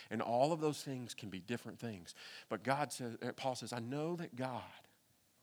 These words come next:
is a God who can supply those things. So I'm gonna ask for those things. I'm gonna petition God for those things." If we're gonna reach our full potential, if we're going to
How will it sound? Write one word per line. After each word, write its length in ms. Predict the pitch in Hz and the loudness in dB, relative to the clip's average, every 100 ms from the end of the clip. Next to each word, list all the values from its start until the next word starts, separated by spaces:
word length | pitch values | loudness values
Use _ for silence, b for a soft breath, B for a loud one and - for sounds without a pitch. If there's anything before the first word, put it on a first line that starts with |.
| _ _ - | _ _ -10
is 140 | 107 | -8
a 40 | |
God 420 | 101 131 139 143 127 | -2 2 2 2 0
who 120 | 131 | -2
can 200 | - 107 | -4 -6
supply 600 | - 117 - - 139 143 | -4 -6 -6 -4 -2 -2
those 260 | 113 92 - | -4 -4 -4
things. 580 | 95 87 98 127 - - - _ _ _ _ _ | -6 -8 -12 -12 -12 -12 -18 _ _ _ _ _
So 120 | - | -2
I'm 120 | 143 156 | 0 2
gonna 180 | 151 - | 0 0
ask 340 | 175 151 - | -4 -6 -8
for 100 | - | -8
those 240 | 92 101 - | -10 -12 -16
things. 380 | - - - - _ b b | -18 -20 -20 -20 _ b b
I'm 80 | 147 | 10
gonna 140 | 190 165 | 12 12
petition 720 | 151 - - 202 - 175 131 | 8 0 6 10 10 8 6
God 320 | 131 127 107 | 4 4 -2
for 140 | 113 | -4
those 280 | 95 85 - | -4 -4 -6
things." 220 | 95 - - - - B B B B B B - - | -10 -16 -20 -20 -20 B B B B B B -2 4
If 180 | 175 | 8
we're 80 | 170 | 10
gonna 160 | 165 180 | 12 12
reach 400 | 139 175 208 - | 12 12 12 8
our 120 | 170 | 4
full 280 | - 180 170 | 6 8 8
potential, 640 | - 127 165 151 - 90 - | 6 0 2 2 0 -6 -4
if 160 | 131 147 | 4 12
we're 120 | 180 | 12
going 320 | 170 180 165 | 12 10 10
to 180 | - 113 | 8 4